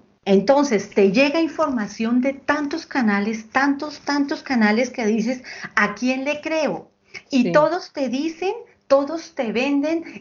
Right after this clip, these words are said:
Speaker 1: el esquema que debes seguir, el patrón que debes imitar, a quien debes parecerte, ¿no? De toda esta oferta de información que tú recibes, poca, porque también la hay, poca te dice,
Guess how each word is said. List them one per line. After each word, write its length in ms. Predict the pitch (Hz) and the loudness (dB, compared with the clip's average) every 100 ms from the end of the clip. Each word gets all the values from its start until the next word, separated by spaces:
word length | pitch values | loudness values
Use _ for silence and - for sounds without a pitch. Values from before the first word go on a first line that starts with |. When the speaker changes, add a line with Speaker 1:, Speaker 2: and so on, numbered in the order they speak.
| _ | _
Speaker 1:
el 200 | 226 220 | 2 4
esquema 560 | 196 196 - 262 262 254 | 2 0 0 0 0 -4
que 100 | 226 | -2
debes 300 | 190 185 190 | 0 -2 -4
seguir, 640 | 240 233 262 262 254 269 - - - | -4 -2 -4 -2 -2 -2 -4 -16 0
el 240 | 226 220 220 | 4 6 4
patrón 580 | 202 190 226 240 233 | 0 0 0 2 0
que 160 | 226 220 | 0 0
debes 340 | 202 196 202 240 | 2 2 0 0
imitar, 880 | 226 233 226 254 247 247 247 262 254 - - - | 0 0 2 4 6 4 4 2 -2 -8 -8 2
a 160 | 220 | 2
quien 440 | 220 226 220 214 185 | 2 0 2 2 2
debes 480 | 240 247 240 240 240 | 2 2 2 0 -2
parecerte, 1300 | - 214 233 233 277 269 262 220 - 247 254 262 262 - | -2 0 0 -2 2 2 2 -4 0 2 2 0 -6 2
¿no? 560 | 208 214 247 294 494 - - - | 4 4 4 2 0 -6 -20 -4
De 180 | 185 226 | 2 2
toda 300 | 220 285 359 | 4 2 2
esta 200 | 381 359 | 2 0
oferta 360 | 349 339 339 330 | -2 -4 -2 -2
de 80 | |
información 560 | 330 311 277 214 220 214 | -2 -4 -2 -2 0 -2
que 80 | 240 | -2
tú 160 | 247 269 | -2 0
recibes, 640 | 269 262 277 240 247 277 - - _ | 0 0 -2 2 0 0 -14 -20 _
poca, 460 | 294 302 302 233 277 | 6 6 6 0 2
porque 240 | 240 233 | -2 0
también 400 | 196 190 196 277 | 0 2 4 4
la 260 | 277 220 196 | 4 2 2
hay, 160 | 202 240 - - | 0 -2 -10 -2
poca 320 | - 254 269 269 | 2 4 2 0
te 120 | 254 | -2
dice, 480 | 233 226 240 262 | -2 -4 -4 -6